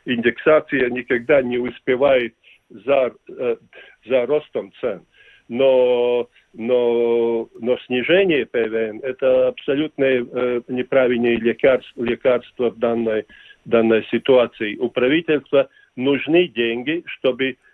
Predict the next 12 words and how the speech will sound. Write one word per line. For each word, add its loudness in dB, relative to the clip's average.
помогать. 2
Но, -10
правда, -4
я -2
не -6
совсем -4
понимаю, -2
э, 0
я 0
слышу, -2
что 0
кто-то 0